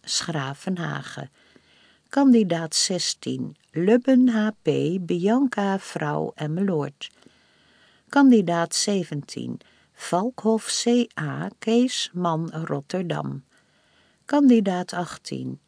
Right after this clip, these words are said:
Brown, P W, Peter, man Kerkrade. Kandidaat negentien, El Hadjoui N, Nabile, man Amsterdam.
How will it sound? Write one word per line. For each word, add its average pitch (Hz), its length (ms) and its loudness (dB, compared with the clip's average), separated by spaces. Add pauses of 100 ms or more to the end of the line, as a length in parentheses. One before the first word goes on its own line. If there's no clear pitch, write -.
(220)
Brown, 208 580 2
P 220 300 4
W, 151 400 -2 (140)
Peter, 240 560 0
man 165 440 -4 (100)
Kerkrade. 135 880 -4 (1200)
Kandidaat 226 640 4
negentien, - 880 -4 (140)
El 214 260 4
Hadjoui 208 840 0
N, 180 420 0
Nabile, 180 840 2
man 185 560 0
Amsterdam. 147 960 -4